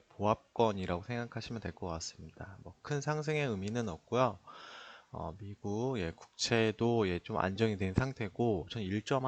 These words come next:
팔 프로까지 올라갈 거라고 지금도, 예, 보고 있긴 한데, 어, 일단은, 예, 어, 쉬어가는 모습으로, 예, 보이네요.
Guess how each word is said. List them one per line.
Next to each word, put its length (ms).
팔 160
프로까지 500
올라갈 380
거라고 400
지금도, 520
예, 60
보고 300
있긴 260
한데, 540
어, 320
일단은, 640
예, 220
어, 260
쉬어가는 480
모습으로, 720
예, 80
보이네요. 600